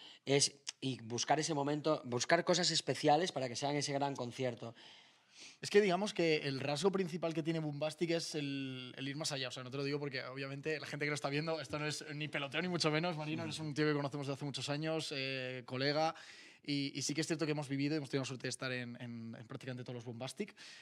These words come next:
Speaker 2: Entonces, yo creo que la, la clave es el puntito de más, que siempre cuando nos hemos reunido, hemos hablado y tal, siempre está visto esa intención. Nosotros también nos gusta mucho siempre dar la vuelta de tuerca más. Y claro, posiblemente uno de los resultados sea ese formato de Madrid, pero algo que ya sí que es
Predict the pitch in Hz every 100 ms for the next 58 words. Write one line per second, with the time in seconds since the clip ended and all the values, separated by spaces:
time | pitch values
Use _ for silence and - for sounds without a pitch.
0 | - - 151 175 135 135 160 190 190 180
1 | 170 170 156 147 143 135 147 170 165 -
2 | - - 131 123 123 120 120 113 131 123
3 | 147 165 160 165 160 131 120 139 143 139
4 | 131 143 131 123 147 165 147 143 131 135
5 | 147 135 151 135 _ - 151 151 156 151
6 | 156 156 147 139 127 135 - 165 165 127
7 | 139 135 135 127 127 127 123 131 120 139
8 | 127 127 131 131 135 131 131 127 131 131
9 | 135 165 - - - - - - 135 160
10 | 180 127 - _ - 135 - 151 175 175
11 | 139 147 165 165 156 156 151 170 143 170
12 | 147 - 151 143 151 160 160 156 151 156
13 | 190 - 151 139 131 156 156 160 160 165
14 | 160 165 151 143